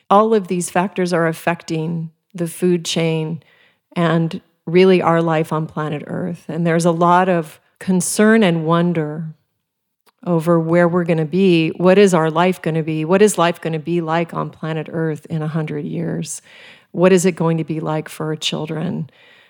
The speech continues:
All of these questions are very, very valid questions. And I feel that the answers to our dilemmas reside within the very life forms that we are embodying,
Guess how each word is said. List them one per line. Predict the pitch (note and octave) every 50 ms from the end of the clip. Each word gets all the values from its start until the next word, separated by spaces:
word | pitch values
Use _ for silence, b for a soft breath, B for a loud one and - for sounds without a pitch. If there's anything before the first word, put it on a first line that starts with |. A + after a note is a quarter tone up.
| b b b b _ - _ _ -
All | F#3+ G3+ G#3+ G#3+ G#3
of | G3+ F3 E3 D#3+
these | F3+ F3 F3 E3+ E3 D#3+ -
questions | - - - F#3+ F#3 - - - F#3 F3 E3 E3 F3
are | E3 E3 D#3+
very, | D#3 D#3+ F3 F3 F3 F3 F3 F3
very | E3 E3 D#3+ D#3+ D#3+ D#3
valid | E3 D#3 D3+ D#3 D#3 D#3+ -
questions. | - E3+ F3 E3+ - - - E3+ D#3+ D#3 D#3+ D#3+ D#3+ D3 - - - b b b b b b b b b _ _ _ _ _ _ -
And | E3 F3+ F3 E3+ D#3+ D#3+ E3 F3 F3+ F#3 F3 - _ -
I | - E3 E3+ E3
feel | D#3+ - - - G3 G3 G3+ F#3+ F3 E3 E3 E3 E3 - -
that | - E3+ E3 E3
the | - F3+ E3+ -
answers | F#3 F#3 F#3+ G#3 A3 G#3 - - E3+ D#3 D3+ D#3 D#3 D#3+ - - -
to | - - F#3+ F#3 F3+ E3+ - -
our | F3 E3 D#3+ D#3+ D#3+ D#3+ D#3+ D#3+ - _ -
dilemmas | - D#3 D#3+ E3+ F3 F3+ F#3 F#3 E3+ D#3+ D#3+ D3+ D#3+ F3+
reside | E3+ E3+ E3 D#3+ - D#3+ E3 E3+ E3+ F3 E3
within | E3+ F#3 F3 - - F#3+ G#3 G#3+
the | A3 G#3
very | F3+ F3 E3 E3 E3+ E3
life | D3+ D3+ D#3+ E3 E3+
forms | - - D#3+ D#3+ D#3 D#3 D#3 D3+ D3+
that | D#3+ - - -
we | E3 D3+ D3+
are | D3+ D3 D3+
embodying, | D#3+ D#3 D#3+ D3 C#3+ D3+ D3+ D3+ D3+ D3+ D3 D3 D3 D#3 C3